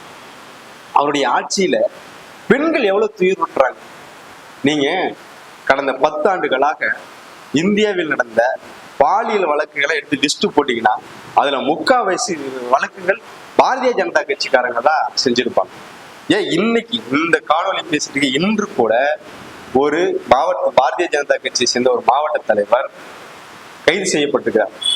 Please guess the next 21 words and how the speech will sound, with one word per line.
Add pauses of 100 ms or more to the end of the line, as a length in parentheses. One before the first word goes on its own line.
ஒரு
சத்துணவு
பணியாளருக்கு (120)
பாலியல்
தொல்லை
கொடுத்த
வழக்கில் (380)
கைது
செய்யப்பட்டிருக்கிறார். (540)
இப்படி (480)
பாலியல்
வக்கிரங்கள் (340)
செய்ததே (320)
பெண்களுக்கு (300)
எதிரான
ஒரு
அரசு (400)
உலக
அரங்கில்
இருக்குன்னா, (260)
அது